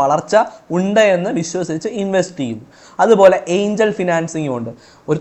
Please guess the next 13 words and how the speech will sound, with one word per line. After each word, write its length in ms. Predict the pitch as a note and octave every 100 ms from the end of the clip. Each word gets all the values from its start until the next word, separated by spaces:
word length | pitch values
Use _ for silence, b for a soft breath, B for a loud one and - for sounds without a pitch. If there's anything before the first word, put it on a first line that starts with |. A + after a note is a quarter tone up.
| C3
തുടക്കകാലത്ത് 840 | B2 F#3 A#3 G3+ D#3+ C#3 - - D3
ബിസിനസ്സിനെ 460 | C#3 E3+ E3+ F#3 F3+
സഹായിക്കുന്നതിന് 840 | C#3+ C#3+ D#3 F3 F3 F3+ F#3 F3+ E3+
വേണ്ടിയിട്ട് 460 | C#3 B2+ B2 B2 C#3 - b b - F#3+
ഇൻവെസ്റ്റേഴ്സ് 600 | F#3+ F#3+ F#3 F3 E3+ D#3
വരുന്നു, 220 | B2 A#2 A#2
അവരെ 180 | D3+ E3+ D#3 C#3+ D#3
ഏഞ്ചൽ 300 | E3+ F3 D#3+
ഇൻവെസ്റ്റേഴ്സ് 480 | C#3+ C#3+ - C#3+ C#3+
എന്ന് 120 | B2+
പറയുന്നത്. 260 | A#2 A2 B2
അവർ 100 | E3+ E3
ബിസിനസ്സിന് 400 | D#3+ F#3 F3+